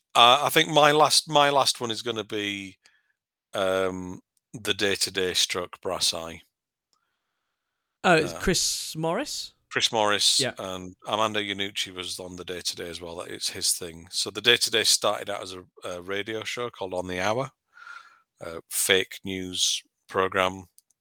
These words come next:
Speaker 1: transferred to T V. Uh, and then Brass Eye was Chris Morris on his own at Channel four, which went down the, the spoof documentary route. And they are both just pitch perfect.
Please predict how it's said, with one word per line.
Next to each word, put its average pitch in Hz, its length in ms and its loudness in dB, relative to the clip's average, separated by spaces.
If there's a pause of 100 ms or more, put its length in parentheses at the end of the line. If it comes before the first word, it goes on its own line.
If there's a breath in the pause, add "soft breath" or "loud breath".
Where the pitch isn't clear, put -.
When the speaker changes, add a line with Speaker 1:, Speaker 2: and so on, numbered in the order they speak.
Speaker 1:
transferred 90 480 -4
to - 100 0
T 92 220 -2
V. 95 360 2 (840 loud breath)
Uh, 90 340 -2 (100)
and 90 140 -8
then 87 440 0
Brass 95 380 2
Eye 90 260 -2
was 85 200 -6
Chris - 300 -6
Morris 87 540 -4 (200)
on 95 100 -10
his 87 160 -6
own 87 280 -4
at 87 100 -16
Channel 82 320 -8
four, 101 480 0 (560 loud breath)
which - 400 -6
went 87 260 -6
down 85 260 -4
the, 85 200 -8 (100)
the - 80 -6
spoof - 480 0
documentary 90 680 -6 (100)
route. - 300 -8 (960 loud breath)
And 92 220 0
they 95 160 2
are 92 300 2 (560)
both 101 480 2
just - 440 -4
pitch - 420 -6
perfect. - 520 -10